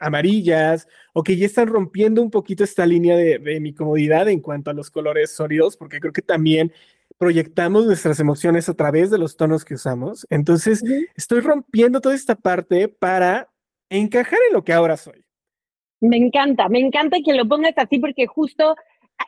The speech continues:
Speaker 2: el que tú me digas, "Yo suelo mezclar dos estilos y a lo mejor trato de ser original y ponerle brillos y tal", pero mantenerme cómodo, literalmente es una traducción de dónde estás parado.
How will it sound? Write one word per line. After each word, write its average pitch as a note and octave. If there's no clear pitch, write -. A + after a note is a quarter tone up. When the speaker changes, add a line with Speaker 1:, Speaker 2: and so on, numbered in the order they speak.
Speaker 2:
el C#4+
que C#4+
tú E4+
me E4
digas, D4+
"Yo D4+
suelo D#4
mezclar C4+
dos C4+
estilos C#4
y B3+
a A3
lo A3+
mejor A#3
trato C4+
de C4
ser C#4
original C4+
y C4+
ponerle B3+
brillos C#4
y G#3
tal", A#3
pero C4+
mantenerme C#4
cómodo, A#3
literalmente C#4+
es -
una C#4+
traducción A#3
de C4
dónde B3+
estás A#3
parado. G#3